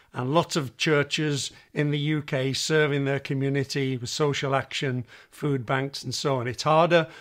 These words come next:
for our churches out in India and Bangladesh. They're going through really challenging times, out in the Philippines too. Spain and Portugal, some of them are working through the issues, hopefully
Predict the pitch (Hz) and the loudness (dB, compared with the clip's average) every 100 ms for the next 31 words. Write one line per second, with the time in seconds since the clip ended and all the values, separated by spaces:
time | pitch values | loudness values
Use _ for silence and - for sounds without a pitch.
0 | - - 147 143 - 160 151 160 135 160 | -6 2 2 2 4 4 4 0 4 4
1 | 151 160 143 170 170 185 185 - - - | 4 0 0 2 2 2 2 -4 -18 -20
2 | - - 160 147 135 151 147 147 143 170 | -12 0 2 2 4 2 2 2 4 4
3 | - - 151 135 143 139 - 127 143 147 | 2 0 0 2 0 0 -2 -2 0 0
4 | 135 131 113 - - - 165 151 139 127 | 0 -4 -10 -16 -12 2 4 4 0 -2
5 | 123 131 127 127 131 139 135 139 135 - | -4 -4 -4 -4 -2 -2 -2 -2 -4 -2
6 | 147 147 143 139 131 - - 156 156 151 | 0 0 -2 -2 -2 -4 2 2 2 -2
7 | - - - - - _ - - 165 170 | -16 -20 -20 -20 -20 _ -10 0 2 4
8 | 165 156 - 160 160 170 143 160 160 - | 4 2 2 2 2 0 0 2 2 0
9 | 160 147 147 156 139 131 151 156 - 143 | 0 2 2 2 2 0 2 0 -2 -6
10 | - 156 139 151 147 - 151 143 - 147 | -2 -2 0 0 -2 -2 -2 -2 -2 -2
11 | 143 147 147 127 | -2 -2 -2 -2